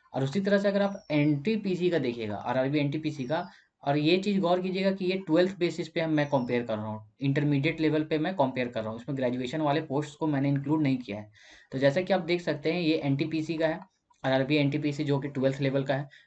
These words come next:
तो इसका जो मैक्सिमम सैलरी है वो आप देख सकते हैं, मैक्सिमम ग्रेड पे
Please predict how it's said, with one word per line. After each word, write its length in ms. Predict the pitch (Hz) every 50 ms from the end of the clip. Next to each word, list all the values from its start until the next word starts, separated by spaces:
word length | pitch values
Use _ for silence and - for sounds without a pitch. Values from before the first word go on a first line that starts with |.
| _
तो 60 | - -
इसका 280 | 151 151 151 - 208 202
जो 120 | 202 208
मैक्सिमम 460 | 185 175 156 147 - - 170 185 196 196
सैलरी 380 | 196 196 147 147 139 143 156 147
है 140 | 143 160
वो 220 | 165 151 147 160 175
आप 160 | 165 160 156
देख 160 | 147 160 151
सकते 280 | - 147 139 - - 143
हैं, 80 | 147
मैक्सिमम 400 | 147 139 127 135 - 151 147 147
ग्रेड 300 | 131 127 139 143 139 143
पे 180 | 135 131 147 143